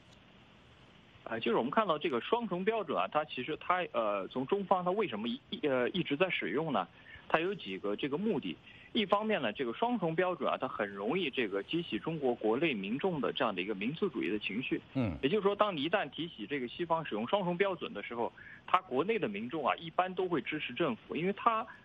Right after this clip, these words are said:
Speaker 1: 他有一个怎样的一个集体记忆呢？就是这个中国一百多年的这个，呃，受这个西方屈-，呃，屈辱的这样的一个历史。所以呢，你今天讲到双重标准，就很容易让中国人就联想到这个西方对中国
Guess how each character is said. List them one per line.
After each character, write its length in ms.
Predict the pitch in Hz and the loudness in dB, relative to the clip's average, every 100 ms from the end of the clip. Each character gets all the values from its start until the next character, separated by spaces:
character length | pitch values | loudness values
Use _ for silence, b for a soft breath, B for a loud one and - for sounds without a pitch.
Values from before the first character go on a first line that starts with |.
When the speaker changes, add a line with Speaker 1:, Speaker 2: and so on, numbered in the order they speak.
| - | -6
Speaker 1:
他 160 | - 233 | 2 2
有 180 | 175 101 | 2 2
一 80 | 156 | 0
个 100 | 196 | 0
怎 160 | - | 2
样 200 | 110 180 | 2 2
的 40 | 151 | 0
一 60 | |
个 140 | 160 160 | 0 -2
集 180 | - | -4
体 240 | 185 123 98 - | -4 -4 -4 -2
记 180 | 185 | 0
忆 60 | 131 | 2
呢？ 160 | 95 90 | 2 0
就 160 | 127 | -2
是 100 | 117 107 | -4 -2
这 120 | 123 | 0
个 120 | 110 | 2
中 200 | 175 175 | 2 2
国 140 | 131 | 2
一 100 | 165 | 2
百 200 | 175 92 | 2 0
多 200 | 101 156 | 0 0
年 240 | 156 98 107 | 2 2 2
的 160 | 127 | 2
这 160 | 101 117 | 0 0
个， 160 | 92 95 B B B | 0 -2 B B B
呃， 180 | - 110 | 0 2
受 240 | - 143 | 2 0
这 140 | 113 123 | 0 0
个 100 | 101 | 0
西 220 | - 170 | 0 0
方 260 | 165 151 151 | 2 0 -2
屈-， 260 | - 214 - | -2 0 2
呃， 180 | 110 113 | 0 0
屈 200 | - 254 | -2 0
辱 180 | 180 92 | 0 -2
的 140 | - | 0
这 80 | 123 | 0
样 100 | 123 | 0
的 80 | 123 | 0
一 40 | |
个 80 | 139 | -2
历 160 | 220 | -2
史。 180 | - - - B - - - | -2 -6 -10 B -20 -20 -4
所 140 | 233 | 0
以 20 | |
呢， 140 | 220 143 | 0 0
你 120 | 233 | -2
今 140 | 214 | 0
天 160 | 214 214 | 0 0
讲 160 | 110 | 0
到 160 | 120 139 - | 0 -2 -4
双 180 | - 214 | -2 -2
重 160 | 190 185 | 0 0
标 160 | 196 | 0
准， 160 | 160 107 | 0 -4
就 80 | 127 | -2
很 180 | 110 107 | 0 0
容 240 | 113 170 | 2 0
易 40 | |
让 200 | 180 156 123 | 2 0 0
中 200 | 196 202 | -2 2
国 100 | 147 | 2
人 160 | 120 | 2
就 140 | 123 131 | 2 2
联 240 | 110 170 | 2 2
想 180 | 127 87 | 0 0
到 120 | 87 | -2
这 140 | 123 | -2
个 100 | 117 | -4
西 160 | 117 151 | -2 -2
方 200 | 151 151 | 0 0
对 140 | 147 | 0
中 240 | 113 156 147 | 0 -2 2
国 220 | 101 | 2